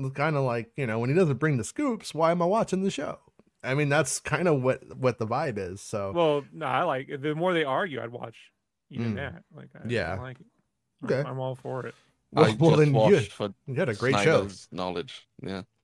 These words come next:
Speaker 2: Yeah, that's
Speaker 1: Yeah.
Speaker 2: why I'm here, Jason. That's why I'm here. <laughs> Have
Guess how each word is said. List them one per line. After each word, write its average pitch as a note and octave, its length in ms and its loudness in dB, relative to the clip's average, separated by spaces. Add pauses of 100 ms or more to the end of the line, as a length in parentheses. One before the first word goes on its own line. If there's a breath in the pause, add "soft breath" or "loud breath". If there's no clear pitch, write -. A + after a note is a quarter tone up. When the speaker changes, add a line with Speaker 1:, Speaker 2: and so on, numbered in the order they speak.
Speaker 2:
Yeah, B3 240 4
that's D3+ 100 6
Speaker 1:
Yeah. G2+ 80 6
Speaker 2:
why G#3 160 12
I'm F#3+ 120 8
here, F#3 280 4
Jason. C#3+ 580 -6 (120)
That's - 220 -10
why G3 140 0
I'm F3 60 2
here. F#3+ 320 -2 (200)
<laughs> - 220 -12
Have E3+ 120 0